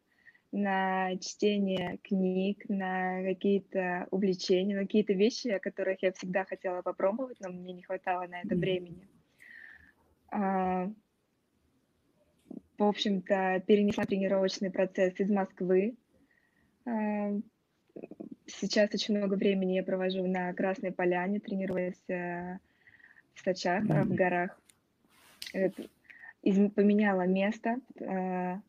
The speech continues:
Speaker 1: потому что мне очень важно, чтобы там, где я нахожусь, что это место давало мне энергию, давало мне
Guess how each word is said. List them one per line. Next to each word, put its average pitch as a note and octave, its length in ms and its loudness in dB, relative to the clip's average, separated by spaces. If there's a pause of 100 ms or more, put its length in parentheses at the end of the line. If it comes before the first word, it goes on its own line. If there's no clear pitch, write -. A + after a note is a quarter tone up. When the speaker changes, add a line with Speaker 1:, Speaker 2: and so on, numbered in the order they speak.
(880)
Speaker 1:
потому G3+ 220 0
что G3 140 -2
мне F#3+ 280 2
очень F#3 280 0
важно, F#3+ 360 2
чтобы F3+ 600 0
там, F#3 240 0
где F3+ 180 2
я F3+ 80 0
нахожусь, F#3 360 -2
что A3 140 -4
это F#3+ 200 0
место F#3 360 -2
давало F#3 340 -6
мне F#3 200 -10
энергию, F#3 340 -8
давало F#3 320 -2
мне F3 200 -4